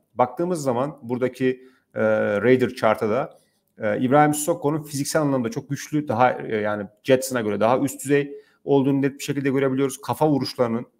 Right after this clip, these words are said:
ki uzun boyuyla bu çok normal, üst düzey olduğunu görebiliyoruz. Defansif anlamda, e, Sacrament performans verilerine göre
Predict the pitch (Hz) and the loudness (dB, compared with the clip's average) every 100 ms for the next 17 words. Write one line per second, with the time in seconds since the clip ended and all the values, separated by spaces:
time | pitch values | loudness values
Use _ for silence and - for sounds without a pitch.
0 | _ - 120 117 113 127 113 117 113 113 | _ -4 -4 -2 0 0 2 0 0 -2
1 | 113 110 127 - 104 110 127 - _ _ | -4 -4 -10 -4 -2 -2 -4 -8 _ _
2 | 156 127 - 131 117 110 107 110 117 131 | -6 -6 -2 0 0 0 0 0 0 -4
3 | - 117 117 147 147 - 170 151 139 127 | 0 0 2 0 0 0 2 2 2 0
4 | 151 - _ _ _ 120 113 110 110 113 | -4 -8 _ _ _ -2 2 2 2 0
5 | 113 - _ _ _ - - - 139 151 | -2 -6 _ _ _ -8 -2 0 2 0
6 | 131 131 - 131 131 131 131 131 - 117 | -2 -4 0 0 2 -2 -2 -4 -8 -2
7 | 123 117 120 123 117 135 151 | 0 2 2 0 0 -2 -4